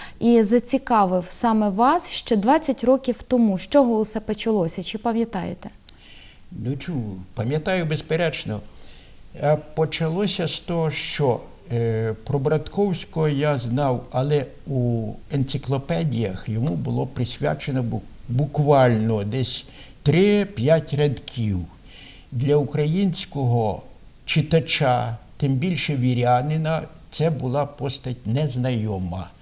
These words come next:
Speaker 2: Е, і коли мене обрали головою братства, це дев'яносто сьомий рік, е, я думав, з чого ж почати? Е,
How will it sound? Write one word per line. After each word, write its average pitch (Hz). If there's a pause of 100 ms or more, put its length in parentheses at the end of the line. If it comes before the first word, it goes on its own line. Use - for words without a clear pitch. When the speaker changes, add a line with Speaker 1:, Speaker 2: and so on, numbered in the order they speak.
(760)
Speaker 2:
Е, 110 (100)
і 139
коли 180
мене 160
обрали 135
головою 117
братства, 123 (520)
це 120
дев'яносто 123
сьомий 113
рік, 202 (760)
е, 113
я 143 (240)
думав, 120
з -
чого 156
ж 156
почати? - (720)
Е, 120